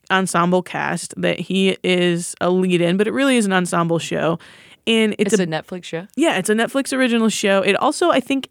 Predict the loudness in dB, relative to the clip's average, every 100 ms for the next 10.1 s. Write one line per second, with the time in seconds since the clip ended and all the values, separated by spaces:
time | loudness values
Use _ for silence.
0 | -2 2 2 2 0 -2 _ _ _ -8
1 | -2 0 2 2 4 2 0 -6 _ -10
2 | -4 -2 0 2 4 4 2 -6 -18 -4
3 | -2 -2 -4 0 2 4 2 0 -4 _
4 | _ _ -2 0 2 2 2 2 2 -2
5 | -8 -4 -4 -4 -2 -2 0 2 4 4
6 | 2 2 0 0 0 0 -2 -4 -6 -10
7 | -16 -6 -2 -2 -4 _ -2 2 4 4
8 | 4 2 0 0 2 2 0 -2 -6 _
9 | _ -4 -2 -2 -2 0 2 2 2 0
10 | -2